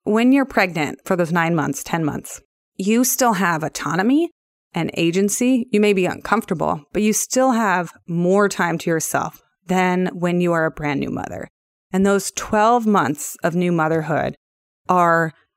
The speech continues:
really intense. They take so much of your time in ways that you aren't expecting. And it can be incredibly hard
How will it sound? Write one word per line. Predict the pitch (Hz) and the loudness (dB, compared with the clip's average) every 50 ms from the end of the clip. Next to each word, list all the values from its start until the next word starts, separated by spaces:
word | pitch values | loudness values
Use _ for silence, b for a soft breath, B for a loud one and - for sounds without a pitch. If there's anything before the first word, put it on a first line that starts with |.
| _ _ 185 | _ _ -2
really | 190 208 233 254 262 277 | 0 2 4 4 4 6
intense. | 277 262 - - 156 151 185 226 - - - - - _ _ _ _ _ _ | 4 4 2 0 0 0 0 -2 -4 -6 -10 -12 -18 _ _ _ _ _ _
They | 185 165 190 196 | -4 -2 0 0
take | 196 - - 185 185 185 180 - - - - - - _ _ _ _ | -2 -2 -2 0 0 0 -2 -4 -10 -20 -20 -20 -20 _ _ _ _
so | - - - - - - - 208 202 220 | -10 -8 -6 -6 -4 -2 0 0 2 2
much | 240 247 247 - | 2 0 0 -2
of | 240 233 | -2 -2
your | 240 240 | -2 -2
time | - - - 151 139 147 156 170 - - | -2 -2 -2 -2 0 0 0 -2 -2 -2
in | 185 170 170 156 | -2 -2 0 2
ways | 170 165 160 170 170 - | 2 2 2 0 -2 -4
that | - - | -4 -4
you | 175 165 | -2 -2
aren't | 160 160 147 - | -2 -2 -4 -4
expecting. | 165 - - - 139 - - - 131 156 151 B B B B B B B | -8 -6 -6 -6 -6 -6 -6 -8 -6 -6 -8 B B B B B B B
And | 220 226 240 | 0 0 0
it | 233 | 0
can | - 262 254 254 214 | 2 2 2 2 4
be | - 202 196 202 | 2 2 2 2
incredibly | 202 196 - - 185 190 180 170 175 | 2 2 0 0 0 0 0 0 0
hard | 170 - - 165 147 - - - - | -2 -2 -2 -2 -2 -2 -2 -6 -10